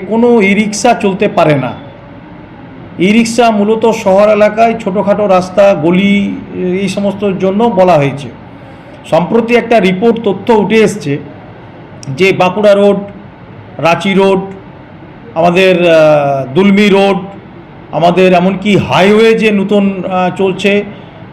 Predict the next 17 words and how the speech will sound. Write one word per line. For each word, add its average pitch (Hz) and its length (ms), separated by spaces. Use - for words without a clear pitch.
সমস্ত 254 400
রাস্তাতেই 226 800
কিন্তু 214 340
ই 180 140
রিক্সা 185 320
চলাচল 156 460
করছে 196 440
এবং 185 340
শহরের 180 640
থেকে, 180 600
আহ, 151 140
গ্রামে 165 340
যাচ্ছে, 202 360
গ্রামের 175 440
থেকে 170 220
শহরে 151 400
আসছে। 127 340